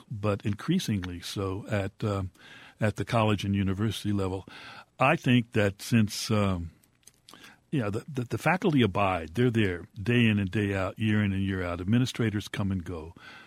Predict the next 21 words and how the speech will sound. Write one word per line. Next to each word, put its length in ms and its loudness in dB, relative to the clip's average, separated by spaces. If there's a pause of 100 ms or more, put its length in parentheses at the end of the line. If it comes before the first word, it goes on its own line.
(180)
By 160 4
and 100 4
large, 260 4
administrators 760 0
advance 420 -2
their 100 -4
careers 460 -2
by 140 -6
leaving 400 2
one 240 2
school 400 0
and 120 -6
moving 300 -2
to 160 -6
another. 440 -8 (320)
That's 220 0
not 180 2
the 60 -4
case 340 0
with 140 -10
faculty. 500 -8